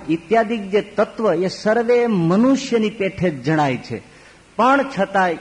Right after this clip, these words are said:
એ બધા જ તત્વ બ્રહ્મ છે, માયિક નથી. બીજી બાબત, વરતાલના સાતમા વચનામૃતમાં મહારાજે એમ કહ્યું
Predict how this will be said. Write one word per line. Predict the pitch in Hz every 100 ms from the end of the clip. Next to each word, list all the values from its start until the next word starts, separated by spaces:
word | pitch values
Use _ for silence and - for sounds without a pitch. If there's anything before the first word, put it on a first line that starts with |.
| -
એ | 175 175
બધા | 143 139 175 233
જ | - -
તત્વ | 160 - 147
બ્રહ્મ | 117 107 151 269 262 202
છે, | - 135 120 113 - - -
માયિક | 110 120 131 123 113 -
નથી. | 107 95 - - - _ _ _ _ _ _ _ _ _ _ _ _ _ _ _ _ _ _ _ _ _ -
બીજી | 135 123
બાબત, | 107 95 92 - - _ _ _ _ _ _ _
વરતાલના | 123 165 220 226 233
સાતમા | - 190 175 220 226
વચનામૃતમાં | 185 190 190 180 170 175
મહારાજે | 156 135 156 156 139
એમ | 151 175
કહ્યું | - 117 113